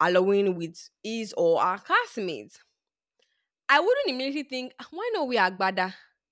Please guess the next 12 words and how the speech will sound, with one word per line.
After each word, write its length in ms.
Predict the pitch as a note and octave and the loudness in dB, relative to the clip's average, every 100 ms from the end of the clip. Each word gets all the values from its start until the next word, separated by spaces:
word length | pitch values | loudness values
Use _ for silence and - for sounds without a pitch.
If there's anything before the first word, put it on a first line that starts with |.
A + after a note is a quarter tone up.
| _ _ _ _ _ _ | _ _ _ _ _ _
Abi 240 | C#4+ C#4 F#4+ | -6 0 2
now, 260 | A#3+ D#3+ | 2 0
it's, 280 | B2+ A3+ A3 | -2 -6 -8
it's 180 | - - | -10 -8
a 40 | |
costume 480 | A#3+ A#3+ G#3+ - B3+ | -6 -6 -6 -8 -8
show. 220 | A#3 - - - - _ _ _ _ _ - | -6 -8 -8 -18 -20 _ _ _ _ _ -2
I'm 160 | E4+ | -2
sorry, 800 | G4+ - G4+ C5+ C#5 C5 D#4+ G#3+ | -2 -2 2 4 4 2 -2 -4
but 160 | A3+ D#4+ | -2 2
the 60 | G4+ | 2
first 640 | - - B4+ B4+ C5 | -2 -2 4 6 6